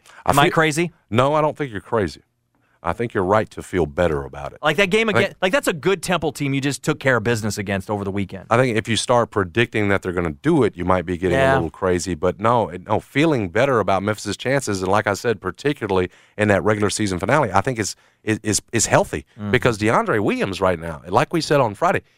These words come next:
Speaker 1: he is, and he did it again this weekend, twenty-six points, twelve rebounds, six assists. He's playing at an A A C Player of the Year level.
Speaker 2: Yeah.
Speaker 1: You know,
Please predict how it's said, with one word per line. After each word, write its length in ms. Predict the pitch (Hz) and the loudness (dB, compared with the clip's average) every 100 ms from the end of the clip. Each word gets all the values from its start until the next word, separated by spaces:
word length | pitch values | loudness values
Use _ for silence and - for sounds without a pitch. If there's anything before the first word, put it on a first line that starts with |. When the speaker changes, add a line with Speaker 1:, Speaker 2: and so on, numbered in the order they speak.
| _ | _
Speaker 1:
he 140 | - | -6
is, 120 | 123 - | -6 -2
and 120 | 120 | -2
he 80 | 120 | 0
did 180 | 101 147 | 0 0
it 120 | 175 | 0
again 260 | 135 131 127 | 0 -2 0
this 160 | 113 | -2
weekend, 480 | 135 165 - 113 104 - _ | -2 -4 0 0 0 -4 _
twenty-six 460 | - 160 160 151 - | -2 0 0 -2 -4
points, 340 | - 131 120 | -2 0 -2
twelve 420 | - - 143 131 120 | -6 0 2 2 0
rebounds, 500 | 131 123 113 95 - | 0 2 2 0 -6
six 480 | - - 202 202 - | -6 0 0 0 -2
assists. 380 | 104 180 151 - _ _ | 0 2 0 -4 _ _
He's 220 | - 147 | -2 -2
playing 500 | - - 226 226 147 | -2 0 2 2 0
at 160 | 117 131 | 0 2
an 160 | 127 120 | 0 -2
A 280 | 156 165 151 | 0 2 0
A 40 | |
C 240 | 135 - 147 | -2 -4 -4
Player 400 | - 147 143 123 | -2 0 0 0
of 160 | 123 | -4
the 80 | 117 | -4
Year 240 | 107 113 98 | 0 2 4
level. 400 | 110 151 76 - _ _ - | 4 2 0 -16 _ _ -12
Speaker 2:
Yeah. 100 | - - | -6 0
Speaker 1:
You 60 | |
know, 180 | 131 113 | 2 0